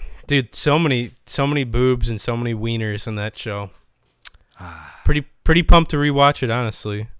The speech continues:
Speaker 2: Those were
Speaker 1: I'm
Speaker 2: some
Speaker 1: just
Speaker 2: good
Speaker 1: not
Speaker 2: wieners, too.
Speaker 1: I'm not ready for Ned Stark dying again.
Speaker 2: That was a rough time.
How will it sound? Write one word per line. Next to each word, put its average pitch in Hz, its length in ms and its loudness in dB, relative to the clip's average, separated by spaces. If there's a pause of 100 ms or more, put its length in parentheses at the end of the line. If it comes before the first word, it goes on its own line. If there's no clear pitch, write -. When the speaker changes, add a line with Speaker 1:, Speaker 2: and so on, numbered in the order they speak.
(800)
Speaker 2:
Those 123 180 -6
were 131 60 -2
Speaker 1:
I'm 190 80 6
Speaker 2:
some 220 80 0
Speaker 1:
just 254 140 0
Speaker 2:
good 110 60 2
Speaker 1:
not 175 140 4
Speaker 2:
wieners, 107 400 -6
too. 104 260 -6 (760)
Speaker 1:
I'm 196 120 0
not 240 180 6
ready 170 260 4
for 160 180 2
Ned 139 260 4
Stark 127 380 -2
dying 117 320 -6
again. 101 400 -8 (460)
Speaker 2:
That 160 100 0
was 135 140 -4
a 98 60 -10
rough 98 340 -6
time. 104 400 -6